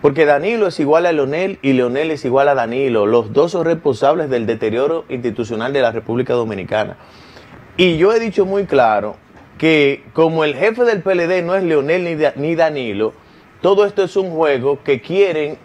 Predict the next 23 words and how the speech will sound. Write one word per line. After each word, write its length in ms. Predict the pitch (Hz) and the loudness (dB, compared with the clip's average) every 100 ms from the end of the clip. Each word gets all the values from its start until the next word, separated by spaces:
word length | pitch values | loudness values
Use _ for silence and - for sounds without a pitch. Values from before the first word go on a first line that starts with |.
| - | -8
dentro 540 | 107 151 151 135 139 | 0 0 0 0 2
de 240 | 131 170 202 | 2 2 2
ese 340 | - 202 185 | 0 -6 -4
intervalo 640 | - 165 156 135 143 180 180 | -6 -4 0 0 2 0 -2
de 100 | 170 | -4
tiempo 360 | 160 139 135 | -4 -2 -2
llevarse 600 | 131 135 135 190 156 - | 0 2 2 2 0 -4
al 100 | 127 | -4
P 120 | - 156 | 0 0
R 180 | 156 | 2
M 160 | 170 170 | 0 0
también. 540 | 156 147 170 233 135 - - - - | -2 -2 0 0 -2 -10 -20 -20 -2
Porque 280 | - 160 156 | 0 2 0
el 100 | 143 | 0
jefe 300 | 156 226 247 | -2 0 0
del 160 | 214 170 | 0 -2
P 100 | 190 | -2
L 140 | 180 | 0
D 200 | 147 143 | 2 2
se 200 | 135 143 | 2 0
llama 280 | 151 175 147 | 2 0 -4
Don 380 | 120 165 214 196 | 0 0 0 0
Presupuesto. 840 | 165 156 156 160 190 - - 151 | -2 -2 -6 0 0 0 -8 -12